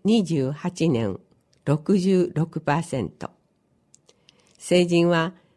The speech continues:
五十二点一パーセント、平成二十八年は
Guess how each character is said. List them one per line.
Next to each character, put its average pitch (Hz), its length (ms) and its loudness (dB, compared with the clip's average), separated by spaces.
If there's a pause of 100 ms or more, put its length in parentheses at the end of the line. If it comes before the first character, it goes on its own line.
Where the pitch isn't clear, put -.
(120)
五 190 180 4
十 233 220 4
二 254 240 2
点 127 420 -2
一 - 280 -6
パ 185 180 0
ー 185 60 -2
セ 165 180 -4
ン 117 80 -6
ト、 - 260 -12 (1080)
平 175 200 0
成 175 400 0
二 185 160 6
十 139 220 -2
八 135 380 -6
年 107 280 -6
は 131 220 -6